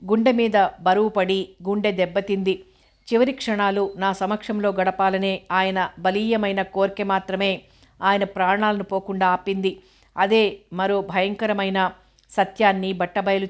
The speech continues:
చేసింది. శంకర్కు క్యాన్సర్. ఈ విషయం నన్ను పెళ్లాడాలనే కోరికను నా ముందు బయటపెట్టాక శంకర్కు తెలిసిందట. అందువల్లే ఆ తర్వాత నా అంగీకారం తెలిపినా ఆయన ముభావంగా ఉండిపోయారట.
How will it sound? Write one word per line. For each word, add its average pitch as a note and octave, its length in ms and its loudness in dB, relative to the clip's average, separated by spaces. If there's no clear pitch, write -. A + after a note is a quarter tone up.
చేసింది. F#3 460 -4
శంకర్కు G3+ 800 0
క్యాన్సర్. F#3+ 480 -2
ఈ A3 140 2
విషయం G#3+ 380 0
నన్ను G#3 200 -2
పెళ్లాడాలనే G3+ 720 0
కోరికను G3 640 -4
నా F#3+ 120 2
ముందు G3+ 260 0
బయటపెట్టాక F#3+ 960 0
శంకర్కు G3 520 -2
తెలిసిందట. G3 540 -2
అందువల్లే G3+ 680 2
ఆ F#3+ 100 0
తర్వాత G3 680 2
నా F#3+ 100 0
అంగీకారం G3 640 0
తెలిపినా F#3+ 580 -2
ఆయన G3 260 2
ముభావంగా F#3+ 600 -2
ఉండిపోయారట. F#3 720 0